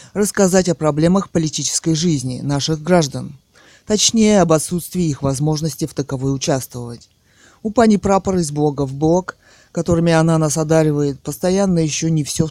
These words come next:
получается. Хуже всего она пишет про кабачки.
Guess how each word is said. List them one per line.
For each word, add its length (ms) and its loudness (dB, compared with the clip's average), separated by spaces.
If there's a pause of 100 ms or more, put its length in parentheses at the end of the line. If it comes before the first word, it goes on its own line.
получается. 800 -4 (400)
Хуже 280 -2
всего 320 2
она 200 2
пишет 320 -6
про 380 -4
кабачки. 600 2